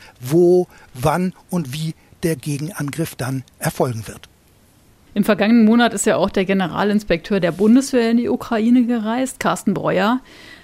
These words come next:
Speaker 2: Ähm, er wollte sich selbst vor Ort ein Bild machen über den, äh, Vorbereitungsstand für die Offensive. Ähm, es sind ja auch diverse Waffensysteme aus Deutschland in die Ukraine geliefert worden und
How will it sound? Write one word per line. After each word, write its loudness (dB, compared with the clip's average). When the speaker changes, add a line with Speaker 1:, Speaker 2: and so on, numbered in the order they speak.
Speaker 2:
Ähm, 0
er 0
wollte 0
sich -2
selbst -2
vor -2
Ort -2
ein -2
Bild 0
machen 2
über 0
den, 0
äh, -6
Vorbereitungsstand 0
für -2
die 2
Offensive. 0
Ähm, 0
es -10
sind 4
ja 2
auch -2
diverse -2
Waffensysteme 0
aus -6
Deutschland -2
in -4
die -4
Ukraine -6
geliefert -4
worden -2
und -6